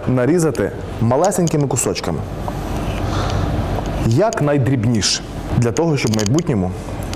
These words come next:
коли лаваш буде запікатися, щоб сир швидше поплавився. Після цього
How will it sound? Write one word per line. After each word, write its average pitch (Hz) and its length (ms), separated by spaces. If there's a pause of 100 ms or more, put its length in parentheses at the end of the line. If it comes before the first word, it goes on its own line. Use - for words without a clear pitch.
(120)
коли 113 220
лаваш 110 260
буде 101 200
запікатися, 123 640
щоб - 240 (720)
сир 160 440 (640)
швидше 139 380
поплавився. 82 540 (800)
Після 220 240
цього 120 340